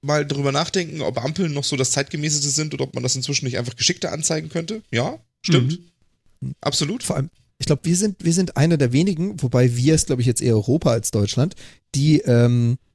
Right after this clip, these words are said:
Speaker 2: die Ampeln davor haben auf Kreuzungen. In Amerika, in Kanada sind die Ampeln zum Beispiel auf der anderen Seite drüben. Das ist grad umgekehrt, da sind sie weiter weg von dir. Da bist du es aber gewohnt, dass die Ampel sich hinter der Kreuzung befindet.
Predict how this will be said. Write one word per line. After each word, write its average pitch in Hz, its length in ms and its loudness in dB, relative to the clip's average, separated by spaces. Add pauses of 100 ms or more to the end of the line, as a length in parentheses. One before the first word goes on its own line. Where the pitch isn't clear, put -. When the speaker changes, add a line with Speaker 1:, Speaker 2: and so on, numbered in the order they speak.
(220)
Speaker 2:
die - 120 0
Ampeln 202 640 2
davor 151 520 2
haben 113 420 2
auf - 200 -4
Kreuzungen. 117 720 -2 (100)
In 120 120 -2
Amerika, 170 540 2
in 131 80 2
Kanada 180 400 0
sind 160 160 -2
die 147 100 0
Ampeln 151 280 -2
zum - 100 -6
Beispiel 147 200 0
auf - 60 -6
der - 120 -2
anderen 185 220 4
Seite 113 260 0
drüben. - 360 -4 (460)
Das - 160 2
ist 151 120 4
grad 165 160 0
umgekehrt, 180 460 -2
da 104 60 -2
sind 123 140 -2
sie 135 160 2
weiter 160 320 4
weg 107 140 0
von 104 180 0
dir. 98 240 2 (320)
Da 113 100 -2
bist 156 160 2
du 160 60 2
es 135 60 4
aber 120 140 4
gewohnt, 131 360 2
dass 120 80 2
die - 140 -2
Ampel 147 220 2
sich 131 160 2
hinter 214 280 4
der 104 100 2
Kreuzung - 340 0
befindet. - 440 -6